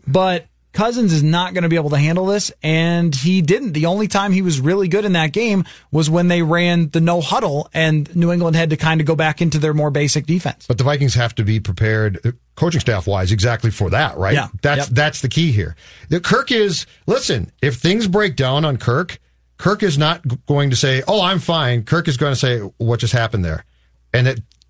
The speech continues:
Speaker 2: that's where, uh, Kubiak and probably Stefanski, more importantly, can say, "Kirk, we can coach you on this one. Don't worry about it." And that comes back to week two, right? Green Bay.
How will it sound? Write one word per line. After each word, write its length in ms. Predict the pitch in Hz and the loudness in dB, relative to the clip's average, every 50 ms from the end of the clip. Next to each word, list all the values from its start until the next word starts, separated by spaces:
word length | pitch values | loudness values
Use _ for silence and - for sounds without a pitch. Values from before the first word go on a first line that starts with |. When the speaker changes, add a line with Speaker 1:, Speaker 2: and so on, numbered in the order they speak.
| _ - | _ -2
Speaker 2:
that's 220 | - 139 156 - | -2 -2 0 0
where, 300 | - 147 143 131 127 123 - - | 0 0 0 0 -2 -4 -2 -4
uh, 80 | 107 | -4
Kubiak 600 | 98 - - 160 143 143 139 127 120 123 123 - | -2 -2 -2 0 0 0 0 0 0 -2 -4 -4
and 140 | - 113 90 | -4 -4 -2
probably 280 | - 123 131 143 147 123 | 0 -2 0 0 -2 -2
Stefanski, 640 | - - 107 - 120 131 160 160 - - 113 113 - - | -2 -4 -4 -2 -2 -2 -2 -2 -2 -4 -4 -4 -4 -4
more 200 | 110 113 127 123 | -2 -2 -2 -2
importantly, 480 | 95 - 117 147 180 - 123 117 107 92 | -2 -2 -2 -2 -2 -2 -2 -2 -2 0
can 160 | - 107 104 | -2 -2 -2
say, 240 | 95 - 113 101 92 | 0 -2 -2 -2 -2
"Kirk, 420 | - - 131 160 160 - - - _ _ _ - | -2 -2 -2 -2 -2 -6 -14 -20 _ _ _ -4
we 120 | 107 107 | -4 -2
can 100 | 104 107 | -2 -2
coach 260 | 101 - 107 101 - | -2 -2 -2 -2 -2
you 60 | 107 90 | -2 -2
on 80 | 80 73 | -2 -4
this 140 | 73 - | -4 -6
one. 180 | - 71 69 - - | -6 -8 -10 -8 -4
Don't 160 | - 113 107 107 | -4 -2 0 0
worry 180 | 110 101 98 | 0 0 0
about 200 | 95 90 90 87 78 | 0 0 -2 -2 -4
it." 100 | - - _ _ - - _ _ - | -6 -10 _ _ -20 -20 _ _ -2
And 160 | - 131 139 147 | 0 2 4 4
that 180 | 156 190 196 | 2 2 0
comes 140 | - 226 185 | 0 -2 0
back 260 | 147 151 147 147 147 - | 0 0 0 0 -2 -2
to 60 | - 139 | 0 0
week 200 | 135 170 170 - | 0 0 0 0
two, 200 | - 254 285 226 | -2 -2 0 0
right? 300 | 190 110 139 220 254 - _ _ _ _ - | 0 0 0 -2 -4 -6 _ _ _ _ -2
Green 240 | - 156 180 208 208 | 0 0 2 2 2
Bay. 280 | 214 262 262 175 - | 0 0 -2 -4 -6